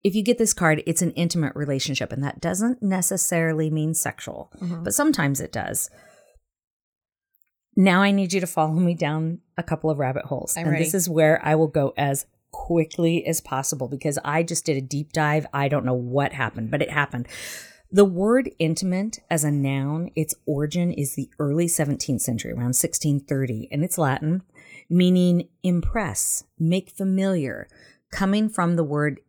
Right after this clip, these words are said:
Speaker 1: intimus, meaning innermost or most innermost, or if you go with the superlative,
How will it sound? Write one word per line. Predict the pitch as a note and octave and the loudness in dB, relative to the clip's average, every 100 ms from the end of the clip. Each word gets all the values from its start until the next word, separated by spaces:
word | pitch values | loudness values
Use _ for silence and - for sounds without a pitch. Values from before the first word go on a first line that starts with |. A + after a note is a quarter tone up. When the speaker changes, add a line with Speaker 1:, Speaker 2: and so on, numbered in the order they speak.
| _ _ | _ _
Speaker 1:
intimus, | - C4 C#4+ E3+ A#2+ B2 - - | 0 2 4 2 0 -2 -2 2
meaning | E3 D#3+ D#3+ D#3 D#3 D#3 _ _ - | 4 4 4 4 2 0 _ _ -2
innermost | D#3+ F#3 G#3 C3+ B2+ E3+ - - - _ _ | 2 2 2 2 0 0 -2 -2 -8 _ _
or | E3 D3 | 0 2
most | C#3 D3 F#3 G3+ - - | 2 4 4 4 0 -4
innermost, | C3+ C3 B2+ B2 A2+ A2+ - - - _ _ _ _ _ | -4 -2 0 -2 -2 -2 -2 -4 -10 _ _ _ _ _
or | E3+ E3+ E3 D#3+ | 4 4 4 -2
if | D#3 | -6
you | D#3+ | 0
go | E3 | 0
with | - | 0
the | - | -2
superlative, | - D3 - - D#4+ G#3 - C3+ A#2 D3 | -2 -4 -6 -2 0 0 0 0 -2 -4